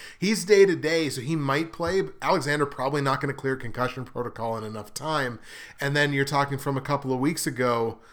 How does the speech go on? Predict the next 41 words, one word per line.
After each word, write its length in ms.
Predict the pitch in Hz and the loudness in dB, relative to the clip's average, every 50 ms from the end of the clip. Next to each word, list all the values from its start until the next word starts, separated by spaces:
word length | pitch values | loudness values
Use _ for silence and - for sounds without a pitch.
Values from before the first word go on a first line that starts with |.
| - - - - - - | -20 -20 -20 -20 -12 -4
uh, 460 | 131 127 131 131 127 127 127 123 127 | 0 4 6 8 8 8 8 8 6
what 140 | 127 131 131 | 6 4 2
are 60 | 127 | 2
we 80 | 127 123 | 2 0
talking? 240 | 123 139 131 127 120 | 0 -2 -4 -2 -4
We're 100 | 123 113 | -6 -4
talking 220 | - 143 139 135 | -2 -2 -2 0
about 220 | 127 127 123 - | 0 -2 -2 -2
Apke 640 | - 135 135 139 139 143 - - 160 151 151 151 147 | 0 4 6 6 6 4 0 0 2 4 6 6 4
at 140 | - 147 - | 4 0 -4
safety, 840 | - - 151 147 147 147 143 143 - - 151 147 143 143 143 135 139 - - - - - - - - - | -6 0 0 2 2 2 0 -2 -4 -2 0 2 2 2 2 0 -4 -10 -18 -18 -18 -20 -20 -16 -12 -2
Holsey 520 | - 143 147 151 156 143 127 156 160 160 | 2 6 6 6 6 6 6 6 6 6
at 120 | 160 156 160 | 6 4 0
cornerback. 760 | - - 160 151 151 151 151 147 147 147 147 147 147 143 143 | -4 -2 0 0 2 2 2 2 2 2 2 2 0 0 -2
He's 220 | - 143 143 139 | -2 -2 -2 -2
still, 500 | - - - - 135 135 139 143 147 147 | -2 -6 -4 -2 0 2 2 2 2 0
like, 160 | 131 131 127 - | -2 -4 -4 -2
he's, 340 | 143 139 127 127 - - | -2 -2 0 -2 -6 -8
he's 240 | - 123 131 156 143 | -6 -2 -2 0 2
on 220 | 151 143 139 131 127 | 2 2 2 0 -2
the 140 | 131 127 | -4 -4
I 220 | 127 120 120 120 120 | -2 -2 0 0 0
R, 380 | 113 120 127 131 135 139 135 135 - | 0 2 2 2 2 2 0 -2 -4
so 120 | - 127 | -6 -6
I 100 | 120 117 113 - - - - - | -6 -6 -8 -12 -18 -20 -20 -8
don't 180 | - 123 127 123 | -6 -6 -6 -4
know 100 | 131 127 | -4 -2
whether 220 | 127 123 123 120 | -2 -2 -2 -4
he's 200 | 107 107 131 127 | -4 -4 -4 -4
gonna 160 | 127 143 135 131 | -2 -2 -2 0
be 120 | 135 135 | 0 -2
available 400 | 131 131 135 131 135 131 131 135 | 0 0 0 0 0 0 -2 -2
or 100 | 135 135 | -2 -2
not. 300 | 131 131 131 135 135 - - - - - - - | -2 -2 -2 -4 -4 -6 -14 -16 -16 -18 -16 -10
There's 320 | 113 120 156 190 226 190 156 | 0 2 6 6 6 6 6
going 260 | 151 180 196 208 196 | 2 4 4 4 4
to 60 | 165 165 | 4 2
be 160 | 151 170 156 | 0 2 0
room 560 | 143 135 139 156 175 175 160 147 131 123 127 - | 0 2 2 2 4 4 4 4 2 -2 -4 -6
in 260 | - 131 147 151 147 | -4 -4 -2 -2 0
that 360 | 147 143 143 147 - - - | 0 0 -2 -2 -4 -10 -20